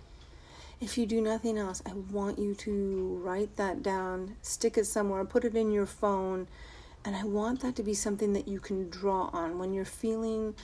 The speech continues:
stressed, when you're feeling like you might be getting a little anxious, or you might be feeling a little restless, or even bored. I, this is very applicable to all of those things. And then once you've done that, cut off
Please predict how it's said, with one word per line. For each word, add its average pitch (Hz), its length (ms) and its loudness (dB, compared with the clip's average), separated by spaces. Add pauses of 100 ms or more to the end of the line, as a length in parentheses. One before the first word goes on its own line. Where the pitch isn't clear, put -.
(260)
stressed, - 560 -4
when 196 160 0
you're 196 220 2
feeling 226 480 0
like 208 260 0
you 202 80 0
might 196 260 0
be 196 80 0
getting 196 220 0
a 190 80 0
little 190 320 -2
anxious, - 540 -4
or 185 40 -2
you 196 140 2
might 226 220 0
be 220 100 -4
feeling 214 280 0
a 202 60 2
little 196 240 0
restless, 185 600 -4
or 180 240 -4 (560)
even 208 480 2 (320)
bored. 190 840 2
I, - 160 8
this 220 320 6
is 214 160 2
very 208 320 6
applicable 185 580 -2
to - 300 -4
all - 180 0
of 180 180 -2
those 160 280 -4
things. - 540 -6 (680)
And 220 180 2
then 240 180 6
once 262 360 2
you've 226 220 0
done 190 280 0
that, 165 320 -4
cut 262 240 0
off 262 300 2